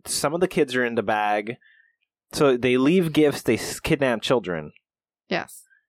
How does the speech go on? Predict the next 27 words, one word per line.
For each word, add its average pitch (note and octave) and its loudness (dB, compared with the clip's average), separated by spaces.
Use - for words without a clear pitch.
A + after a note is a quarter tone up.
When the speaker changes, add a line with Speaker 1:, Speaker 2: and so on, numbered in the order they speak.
Speaker 1:
Kids B2 0
are B2+ 2
in B2 0
the A2+ 0
bag, C#3+ 0
off A#2 0
to B2+ -14
the A#2 -6
next A2+ -4
place. C#3+ 2
They A2 -2
keep, A#2 -2
they A2 0
got C3 0
a A2+ -2
cage, B2 -2
I A2 2
guess, G2+ 0
or G#2 -4
something. G2 -4
So A2+ 0
they G2+ 0
can G2+ -4
take, A#2 -2
the G#2 -2
trade-off D3 2
is A#2 2